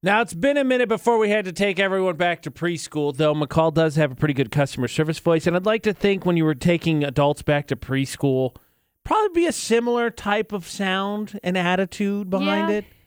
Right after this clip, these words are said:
Speaker 2: Yeah.
Speaker 1: A J and McCall at V F X. But in yesterday's, uh, What You Need to Know in Utah, McCall was talking about how people were taking things that didn't belong to them.
Speaker 2: Right. Signs, people. Hello, they're not yours.
Speaker 1: So we back to preschool because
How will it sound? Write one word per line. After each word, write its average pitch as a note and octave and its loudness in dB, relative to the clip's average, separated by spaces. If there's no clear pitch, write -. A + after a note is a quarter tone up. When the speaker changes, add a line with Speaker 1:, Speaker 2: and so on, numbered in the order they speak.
Speaker 2:
Yeah. D4+ -2
Speaker 1:
A F3 2
J E3+ 2
and E3 0
McCall D#3+ 2
at D3 -2
V D3 2
F C#3+ -2
X. D3 0
But D#3+ -4
in F3 -4
yesterday's, F#3+ -2
uh, D3+ 0
What D#3+ -4
You D#3 -10
Need D#3 -4
to D3 -6
Know D3 -4
in C#3 -6
Utah, C#3 -4
McCall C#3 -4
was C3+ -8
talking C#3 -2
about B2+ -4
how B2 -2
people C3+ -8
were B2+ -2
taking C#3 -6
things C3 -6
that C#3+ 0
didn't C3 -2
belong C3 -4
to A#2 -10
them. G2+ -14
Speaker 2:
Right. G#3+ -6
Signs, A#3 -2
people. G#3+ -4
Hello, A#3 0
they're A3+ -4
not A3 -4
yours. F3+ -6
Speaker 1:
So - -2
we D#3 0
back E3 0
to D3 -12
preschool F#3 -2
because D#3 -4